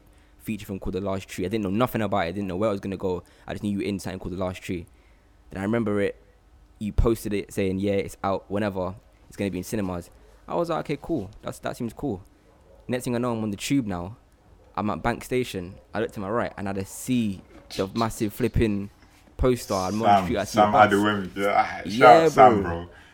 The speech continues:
Speaker 2: This guy was
Speaker 1: I'm like,
Speaker 2: everywhere.
Speaker 1: "What?" I'm like, "What did these two bag? This is mad." Then I watched it. I was like, "This is a special film. This is a really, really, really special film, man." So if anyone that hasn't watched it, um, you know, tell them what it's about. Obviously, without avoiding spoilers and all that.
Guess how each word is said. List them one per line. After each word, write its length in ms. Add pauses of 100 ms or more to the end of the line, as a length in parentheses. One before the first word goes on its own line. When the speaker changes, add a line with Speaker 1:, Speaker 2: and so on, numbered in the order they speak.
(120)
Speaker 2:
This 80
guy 160
was 60
Speaker 1:
I'm 60
like, 140
Speaker 2:
everywhere. 240
Speaker 1:
"What?" 200 (280)
I'm 120
like, 140
"What 140
did 140
these 140
two 180
bag? 220
This 160
is 120
mad." 300 (240)
Then 100
I 40
watched 340
it. 160 (540)
I 80
was 140
like, 120
"This 140
is 120
a 40
special 640
film. 360
This 120
is 80
a 60
really, 340
really, 280
really 300
special 320
film, 320
man." 200 (440)
So 140
if 80
anyone 220
that 80
hasn't 220
watched 280
it, 180 (560)
um, 340 (460)
you 60
know, 60
tell 160
them 120
what 80
it's 120
about. 240
Obviously, 280
without 260
avoiding 320
spoilers 360
and 80
all 80
that. 280